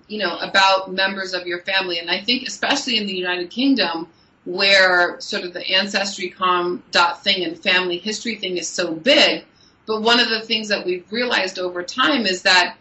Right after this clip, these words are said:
um, you know, it, it, it does, it's, it's quite popular, um, and accessible and big, especially for, um, sort of white British people. But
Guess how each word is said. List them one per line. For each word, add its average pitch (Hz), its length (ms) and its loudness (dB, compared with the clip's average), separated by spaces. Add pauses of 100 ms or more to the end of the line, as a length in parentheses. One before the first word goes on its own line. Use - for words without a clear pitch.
(220)
um, 180 460 2
you 208 160 -2
know, 180 280 2
it, 202 340 -2
it, 208 240 -2 (320)
it 208 200 0
does, 226 340 4
it's, 202 400 -6
it's 202 320 -8 (260)
quite 262 340 2
popular, 233 760 -2
um, 185 380 -2
and 190 100 0
accessible 202 560 -4
and 175 240 -2
big, 190 380 -2 (200)
especially 214 580 0
for, 185 640 0 (200)
um, 170 560 2
sort - 240 -4
of 170 120 -8 (140)
white 185 520 2
British 185 360 -4
people. 269 500 -4 (320)
But - 340 2